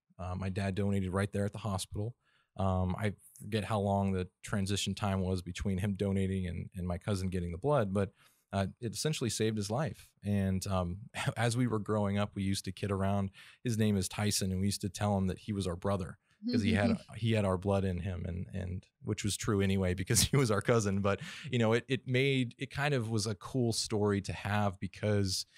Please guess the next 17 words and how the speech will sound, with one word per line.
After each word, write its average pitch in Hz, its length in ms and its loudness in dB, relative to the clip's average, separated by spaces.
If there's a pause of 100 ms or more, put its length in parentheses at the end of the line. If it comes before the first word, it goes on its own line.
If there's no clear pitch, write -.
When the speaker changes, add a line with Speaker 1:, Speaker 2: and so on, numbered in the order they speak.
(240)
Speaker 1:
it 120 140 -2
sh-, - 360 2
it 127 120 0
showed 165 300 2
me 139 100 2
whether 123 220 4
I 110 60 4
knew 110 500 4
w-, 104 260 -10
how 107 280 2
important 110 400 0
it 107 80 0
was 117 500 -2
at 104 160 -2
that 117 180 2
age. 123 360 -2 (440)
Um, 95 400 2